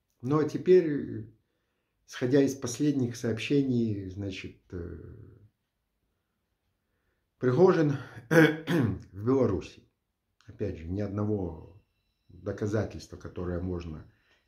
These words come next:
как говорят, верифицировать, проверить, так сказать, и однозначно ему верить, нету. Мало того, появились уже сообщения, распространяются даже и вполне себе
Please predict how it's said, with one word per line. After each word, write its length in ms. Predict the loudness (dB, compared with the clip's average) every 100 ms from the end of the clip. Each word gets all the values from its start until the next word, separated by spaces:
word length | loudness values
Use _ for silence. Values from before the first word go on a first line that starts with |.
| -16
как 100 | -8
говорят, 360 | -4 -2 -2
верифицировать, 1080 | -4 -4 -4 -10 -4 -2 -2 -4 -10 -18 -20 _ _ _ _ _ _ _ -20 -18 -4
проверить, 520 | 0 2 2 0 -6
так 160 | -14
сказать, 500 | -12 -8 -6 -6 -8
и 140 | -6 -4
однозначно 600 | -4 -4 -4 -6 -6 -10
ему 160 | -6 0
верить, 480 | 2 2 0 -12 _ _ _ _ -6
нету. 460 | -2 -2 -4 -12 _ _ _ _ _ _ _ _ _ _ 0
Мало 340 | 4 4 2
того, 280 | 0 0 2
появились 500 | 2 4 2 0 -2
уже 160 | -4
сообщения, 640 | -2 -4 -4 0 2 2 0
распространяются 880 | -2 -8 -6 -2 0 2 0 -2
даже 400 | -6 -6 -4 -4
и 320 | -2 -4 -6 -12
вполне 420 | -6 -2 0 0
себе 680 | -4 -4 -4 -4 -8 -16